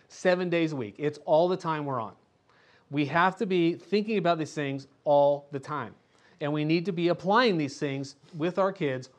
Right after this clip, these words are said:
all the time. And I often tell people in talking about, in talking about parenting that one of the big misses is consistency.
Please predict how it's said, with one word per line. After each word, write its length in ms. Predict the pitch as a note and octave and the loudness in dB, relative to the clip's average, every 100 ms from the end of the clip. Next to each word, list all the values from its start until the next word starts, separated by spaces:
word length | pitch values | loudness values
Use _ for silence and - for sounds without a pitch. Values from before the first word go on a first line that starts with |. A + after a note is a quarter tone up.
| _ _ | _ _
all 420 | C#3+ B2+ B2 B2+ _ | 0 2 0 -4 _
the 60 | D3 | -12
time. 340 | C#3 G3 B2 - _ _ _ _ _ _ | -4 -4 -4 -8 _ _ _ _ _ _
And 320 | D#3+ D#3+ E3 - _ _ _ _ | -2 0 -2 -10 _ _ _ _
I 140 | D#3+ | 0
often 260 | E3+ G#3 C#4 | 0 2 2
tell 180 | A#3 A3 | 6 6
people 360 | A3 E3+ E3+ | 4 2 4
in 180 | F#3 D#3 | 4 2
talking 300 | D#3 F3+ A3 | 4 6 6
about, 420 | F#3+ F3 E3 - - | 6 8 8 4 -8
in 220 | E3+ D3 | -8 -2
talking 300 | E3+ E3+ F#3 | -2 0 0
about 360 | E3 D#3 D3+ | 6 6 6
parenting 600 | - G3 A#3+ - C#3 A#2 - - - - - | 2 2 2 2 -2 -2 -8 -20 -20 -20 0
that 340 | D#3 D3+ D#3+ - _ _ | 4 4 2 -10 _ _
one 340 | D#3+ D3+ F#3+ | -4 0 4
of 120 | A3+ G3+ | 6 6
the 80 | |
big 240 | E3+ F#3+ F3+ | 6 4 4
misses 680 | F3 B3+ - D3+ C#3 E3 - _ | 4 4 4 0 0 -4 -12 _
is 180 | F3 E3+ | -4 -2
consistency. 840 | - G#3 B3 B3 - F#3 - B2+ | 0 0 -2 -4 -4 -4 -4 -10